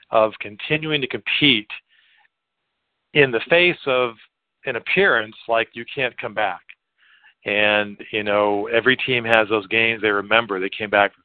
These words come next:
three runs, four runs, five runs, six runs, seven runs, eight runs. The high school team came back from a ten to nothing game once,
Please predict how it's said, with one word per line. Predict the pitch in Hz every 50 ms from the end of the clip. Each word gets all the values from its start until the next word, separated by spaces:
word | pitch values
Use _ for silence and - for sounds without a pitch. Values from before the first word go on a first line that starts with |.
| -
three | - 123 120
runs, | 113 101 95 90 - - -
four | - 123 120 113
runs, | 101 92 90 - -
five | - 120 113 113 110 98
runs, | 95 90 90 -
six | - 131 - -
runs, | 104 95 90 87 _ -
seven | - 131 117 107 95
runs, | 87 87 87 87 90
eight | 104 107 120 101
runs. | 92 92 90 - _ _ - _ _ - - - - - - - - - - - - _ _
The | -
high | 117 120 127 120
school | - - 110
team | - 120 110 107
came | - - 113
back | 104 104 107 107 - -
from | 107
a | 104 -
ten | - 123 120
to | 117
nothing | 110 113 113 - 127 113 110
game | 113 120 127 123 101
once, | 90 87 90